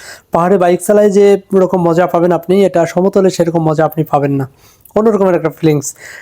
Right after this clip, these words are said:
আঁকা বাঁকা, বামে ডানে, ঘুরতে ঘুরতে, উপর নিচে করতে করতে দেখবেন যে আপনার একটা সময় গিয়ে ঘন্টার পর ঘন্টা কখন যে পার হয়ে গেছে আপনি টেরই পাবেন না। তাহলে আমাদের আলোচনার মূল বিষয় ছিল হচ্ছে যে আমরা যখন বামে যাব,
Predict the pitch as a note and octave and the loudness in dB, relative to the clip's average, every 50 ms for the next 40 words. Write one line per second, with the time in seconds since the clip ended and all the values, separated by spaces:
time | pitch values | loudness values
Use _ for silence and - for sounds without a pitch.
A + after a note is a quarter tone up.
0 | - - _ _ F3 D#3+ - F#3+ F3 D#3+ E3+ D#3+ E3 E3+ E3 E3 E3 E3 - - | -20 -20 _ _ -4 -2 -2 -2 -2 0 -2 -2 0 0 2 2 0 0 -2 -2
1 | D#3 D#3 D#3 D#3+ D#3+ D#3+ D3 D#3 D3 D3 D3+ D#3 D3+ D#3 D#3 D3+ D#3+ E3 - - | 0 0 2 2 0 0 0 0 -2 0 0 2 2 0 0 0 -2 -2 0 -2
2 | E3 D3 D#3 D#3+ - - E3 D#3+ D#3 D#3+ E3+ F3 E3 - F3+ F3 E3+ E3 E3 D#3+ | -2 -2 -2 -4 -2 2 2 2 4 4 2 -2 0 0 0 0 2 2 0 0
3 | - - E3 D#3+ - - E3 E3 - E3+ - E3+ E3+ - D#3+ D#3+ D#3+ D#3 E3+ E3 | 0 0 -2 0 0 -2 -4 -2 -4 -2 -2 -2 -4 -2 -2 -2 0 0 0 0
4 | D#3+ D3+ - D#3+ D#3 D#3 D3+ - D#3+ D3 - E3 D#3+ D#3+ D#3 E3 D#3 - - - | 0 -2 -2 -2 -4 -4 -2 -4 -8 -6 -4 -2 -2 0 0 0 -2 -2 -6 -20
5 | - - - - _ _ - E3+ D3+ D#3 E3+ E3+ G#3 G#3 G3+ F#3 G3+ F#3 E3 F3 | -20 -20 -20 -20 _ _ -2 0 0 0 0 0 0 0 0 0 0 0 0 -2
6 | F3+ F3+ - F#3 F3+ F3 D3+ - F#3 F3 F3+ F3 - - E3+ D#3 E3+ F3 E3+ E3+ | -2 0 -2 -2 -2 -2 -2 -2 -2 -2 -2 -2 -2 -2 -2 0 0 0 0 0
7 | D#3+ E3+ D#3+ E3 E3+ D#3+ D#3 - D#3+ D#3+ E3 - D3+ C#3 D3 C#3+ C#3+ C#3+ C#3+ C3 | 0 -2 -2 -2 -2 -2 0 0 0 0 0 0 -2 -2 -2 -2 -4 -6 -6 -8
8 | _ _ _ _ _ _ _ _ _ _ _ _ _ _ _ _ _ _ _ _ | _ _ _ _ _ _ _ _ _ _ _ _ _ _ _ _ _ _ _ _
9 | _ _ _ _ _ _ _ _ _ _ _ _ - F3+ F3 D#3+ E3 F#3+ F#3 G3 | _ _ _ _ _ _ _ _ _ _ _ _ -2 0 0 2 2 2 2 2
10 | G3 G3 F#3 F3 F3+ F3+ - F#3+ F#3 F#3 F3+ C#3 B2+ D#3+ E3+ F3+ F3 E3+ E3+ - | 2 2 2 2 0 0 0 0 0 0 0 -2 0 0 2 2 2 0 0 0
11 | F#3+ F#3 - G#3 F#3+ G3 F#3 - G3+ F#3 G3+ F3 E3 E3 E3+ E3 F3+ F3+ - G3+ | -2 0 0 0 0 0 0 0 0 2 2 2 2 0 0 0 -2 -2 -2 0
12 | G3 G3 F3 D3 D#3+ D#3 D#3+ E3 E3 D3+ E3 D#3+ D#3 | 0 0 0 0 0 0 2 0 0 0 0 0 0